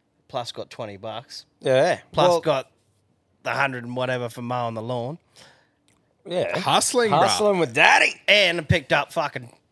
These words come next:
Speaker 1: ten tins.
Speaker 2: There's a
Speaker 1: Dri-
Speaker 2: buck.
Speaker 1: Out the front of the yard, there's fucking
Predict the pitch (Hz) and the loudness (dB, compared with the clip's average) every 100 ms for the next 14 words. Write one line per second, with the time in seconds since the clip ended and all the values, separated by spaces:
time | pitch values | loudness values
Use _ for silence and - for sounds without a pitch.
0 | _ 190 143 123 160 151 190 - - _ | _ -2 -2 -4 -6 -6 -6 -10 -18 _
1 | _ - - - 480 247 - - 151 123 | _ -12 -6 -6 -8 -20 -12 -2 0 0
2 | 113 175 220 - _ 196 180 147 147 - | 0 2 2 -4 _ 2 2 -2 -6 0
3 | 185 175 151 170 175 196 - - - 180 | 2 2 2 2 4 2 0 -10 -2 0
4 | 147 131 151 139 143 131 | 0 -2 -4 -4 -6 -10